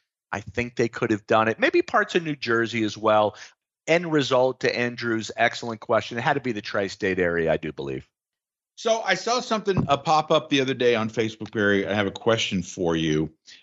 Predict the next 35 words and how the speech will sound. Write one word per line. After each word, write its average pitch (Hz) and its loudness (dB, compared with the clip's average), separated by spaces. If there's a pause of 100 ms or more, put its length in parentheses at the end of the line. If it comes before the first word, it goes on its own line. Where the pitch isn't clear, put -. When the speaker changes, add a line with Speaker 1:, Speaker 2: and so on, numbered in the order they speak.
(140)
Speaker 2:
uh, 82 2
as 92 0
Mister 101 2
C 131 0
W 107 4
F 90 -2 (340)
archivist, 71 -2
not 92 2
Speaker 1:
Uh-oh. 113 4
Speaker 2:
historian. 67 -2 (280)
Speaker 1:
Yeah. 85 -2 (120)
Speaker 2:
So, 156 -2
Barry, 220 0
I 165 0
noticed 196 0
on 139 -2
a 123 -2
card 156 0
that 156 -2
you 135 -4
posted 131 0
from 110 -2
March 120 0
thirtieth 127 2
of 98 -2
nineteen 123 -2
seventy-seven, 110 0
a 85 4
matchup 117 4
between 101 0
Ox 123 0
Baker 98 2
and 82 -2
Ernie 87 2
Ladd. 82 2